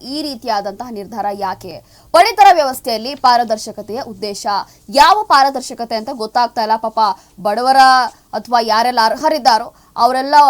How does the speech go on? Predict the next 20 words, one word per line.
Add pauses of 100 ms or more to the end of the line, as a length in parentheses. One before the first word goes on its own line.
(400)
ಏನು
ಬಿ
ಪಿ
ಎಲ್
ಕಾರ್ಡ್‌ಗಳು
ರದ್ದಾಗ್ಬಿಟ್ಟಿದೆ,
ಅವ್ರಿಗೆ
ಇಲ್ಲಿ
ರೇಷನ್
ಸಿಗ್ತಿಲ್ಲ
ಅಂತ
ಹೇಳಿ
ಇಲ್ಲಿ
ರೇಷನ್
ಅಂಗಡಿ
ಮುಂದೆ
ಹೋಗಿರೋರೆಲ್ಲ
ಕಣ್ಣೀರು
ಹಾಕ್ತಾ
ಇದ್ದಾರೆ.